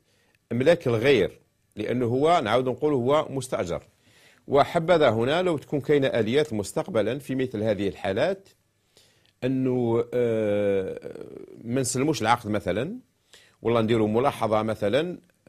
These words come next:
لأنه يقدر بمجرد أنه يحصل العقد يبيع وأنت يروح حقك. يعني تلقاه باع الشقة تاعو وأنت سبعين مليون تاعك ما تديهاش.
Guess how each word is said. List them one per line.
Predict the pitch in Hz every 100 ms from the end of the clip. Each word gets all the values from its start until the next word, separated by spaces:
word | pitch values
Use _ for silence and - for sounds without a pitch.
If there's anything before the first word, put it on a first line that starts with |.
| 90
لأنه | 95 107 117 113 107
يقدر | 127 131 117 104
بمجرد | 95 110 107 147 127
أنه | 110
يحصل | 107 - 110
العقد | 117 165 123
يبيع | 123 117 170 165 -
وأنت | 135 120 143 165 -
يروح | 131 -
حقك. | - - 80 _ _ _ _ _ _ _
يعني | - 90 107 104
تلقاه | - - 120 120
باع | 104 131
الشقة | 95 - - 107
تاعو | 107 135 185 190 - _ -
وأنت | 131 151
سبعين | 139 117 131
مليون | 131 139
تاعك | 165 151
ما |
تديهاش. | 139 90 87 76 -